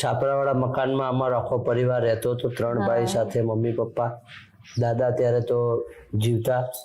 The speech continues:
Speaker 1: અને બધો સંયુક્ત કુટુંબ રહેતા. પપ્પા એક ચાની કીટલીએ ચાની દુકાન ચલાવતા હતા અને આખા પરિવારનું ગુજરાન કરતા હતા.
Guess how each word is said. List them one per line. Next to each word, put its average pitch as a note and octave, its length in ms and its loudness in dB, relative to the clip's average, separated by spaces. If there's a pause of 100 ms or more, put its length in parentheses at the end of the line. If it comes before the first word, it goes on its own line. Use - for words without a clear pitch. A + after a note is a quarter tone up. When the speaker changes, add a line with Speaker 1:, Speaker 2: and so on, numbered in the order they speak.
(1000)
Speaker 1:
અને C3 360 0
બધો C3 260 2
સંયુક્ત C#3 500 0
કુટુંબ D3 460 0
રહેતા. D3 500 0 (320)
પપ્પા C3 320 0
એક C#3+ 320 0 (640)
ચાની D3 560 0 (280)
કીટલીએ D3 680 0 (640)
ચાની C#3 300 0
દુકાન C3+ 380 0
ચલાવતા C#3 460 2
હતા B2 420 -2
અને B2+ 120 0
આખા B2 200 -2
પરિવારનું A#2+ 480 0
ગુજરાન A2 380 0
કરતા G2+ 280 -2
હતા. G2 220 -2